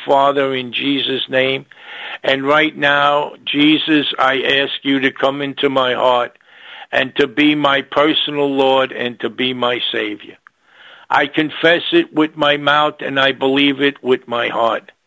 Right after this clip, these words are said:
In Jesus' name, amen. Now, if you've said that prayer, your name's written in the Lamb's Book of Life.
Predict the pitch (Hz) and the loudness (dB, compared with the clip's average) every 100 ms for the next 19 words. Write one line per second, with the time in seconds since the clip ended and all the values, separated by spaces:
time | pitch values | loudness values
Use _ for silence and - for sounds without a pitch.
0 | _ _ _ _ _ _ _ _ _ _ | _ _ _ _ _ _ _ _ _ _
1 | _ _ _ _ _ _ - 123 120 113 | _ _ _ _ _ _ -6 -6 -2 0
2 | 135 147 139 143 135 131 127 120 104 92 | 2 2 2 2 2 0 0 0 -6 -14
3 | _ _ _ _ _ _ _ _ _ _ | _ _ _ _ _ _ _ _ _ _
4 | _ 127 127 123 113 104 - _ _ _ | _ -4 -2 0 0 0 -8 _ _ _
5 | _ _ _ _ _ 117 131 143 143 147 | _ _ _ _ _ 0 2 2 0 0
6 | 139 - 147 147 - 151 151 135 147 143 | -4 -2 -2 0 0 2 0 2 2 2
7 | - 147 151 156 160 151 - _ _ _ | -2 2 4 4 2 0 -8 _ _ _
8 | 123 135 143 156 156 147 135 147 - 139 | -2 0 2 2 0 -2 0 0 -2 -4
9 | 143 135 135 143 147 - - 131 139 107 | 0 0 2 2 0 -6 -4 -2 -2 0
10 | 127 139 151 | 2 2 0